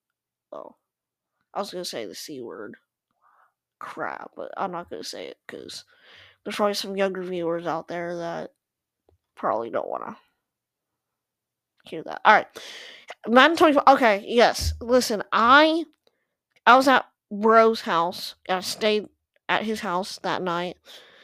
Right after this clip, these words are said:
past weekend, and I, uh, we, so he actually was very kind enough to give me a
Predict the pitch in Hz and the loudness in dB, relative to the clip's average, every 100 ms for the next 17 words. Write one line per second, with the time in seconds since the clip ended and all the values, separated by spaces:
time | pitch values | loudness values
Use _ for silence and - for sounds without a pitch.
0 | - _ _ _ _ _ _ _ _ _ | -20 _ _ _ _ _ _ _ _ _
1 | 240 277 - 220 202 - 170 180 - 233 | -2 -2 -2 -6 -6 -6 -8 -6 -2 2
2 | 220 208 - 202 247 330 311 277 277 _ | 2 0 0 4 6 6 2 -4 -10 _
3 | _ _ _ _ - 233 226 226 220 190 | _ _ _ _ 0 4 6 4 2 -2
4 | 226 - - - 240 247 349 - 302 294 | -8 -8 -8 -4 -2 -2 -4 2 2 2
5 | - 262 208 220 285 247 - 247 269 233 | -2 -2 -2 -4 -4 -6 -8 -6 -4 -4
6 | 185 180 220 _ - 208 208 226 202 | -4 -6 -12 _ -16 -10 -6 -4 -4